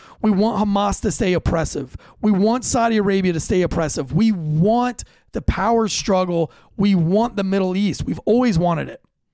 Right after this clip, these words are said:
Call it a crusade, whatever you want. So big government right now caused this war. I really feel like you can't, the timing is too perfect.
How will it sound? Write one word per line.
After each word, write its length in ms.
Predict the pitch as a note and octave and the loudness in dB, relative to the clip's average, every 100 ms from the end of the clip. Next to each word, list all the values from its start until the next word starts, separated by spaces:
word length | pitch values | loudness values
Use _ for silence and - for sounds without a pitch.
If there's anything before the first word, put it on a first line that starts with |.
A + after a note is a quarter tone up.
| _ _ _ _ _ | _ _ _ _ _
Call 200 | - G#3 | -2 0
it 60 | G#3+ | 0
a 60 | |
crusade, 520 | - G#3+ - A3+ G#3+ | -2 -4 -2 0 0
whatever 360 | F3 G#3 G3 G#3+ | 0 0 0 0
you 180 | F#3+ F3 | -2 -2
want. 360 | E3 B3+ C3+ - _ - - | 0 -2 -4 -10 _ -20 -20
So 120 | - G#3 | -6 -2
big 380 | D3+ G3 B3+ | 0 0 0
government 480 | D#3+ G3 B3 A#3+ F3 | -2 0 2 0 -2
right 260 | E3 F#3+ G3+ | -2 -2 -2
now 460 | F3 A3+ D3 F#3+ - _ _ _ _ _ _ _ _ _ _ _ - - - - | -2 -2 -2 -4 -6 _ _ _ _ _ _ _ _ _ _ _ -20 -20 -20 -6
caused 380 | E3+ C4+ C4+ F3+ | 0 2 0 0
this 180 | G#3+ - | -2 0
war. 360 | A3 A#3 D#3+ - - | 2 2 0 -6 -4
I 160 | G3 | -2
really 540 | A#3+ F#3 F3+ A#3+ A#3+ A3 | -2 0 2 2 2 0
feel 440 | - - A#3+ A#3 | -4 -2 2 2
like 340 | F#3+ F3+ F3+ - | 0 -2 -4 -10
you 340 | E3 E3+ A#3 G3+ | -4 2 2 2
can't, 440 | - C4 C4 B3+ _ _ _ _ _ _ _ | 0 0 -2 -6 _ _ _ _ _ _ _
the 120 | F3+ E3 - | -6 -6 -6
timing 440 | - C4 B3+ A3+ | -2 0 -2 -4
is 180 | F#3 - | -6 -10
too 260 | - G#3+ | -8 -6
perfect. 540 | F#3 - D3+ - - | -4 -4 -4 -10 -16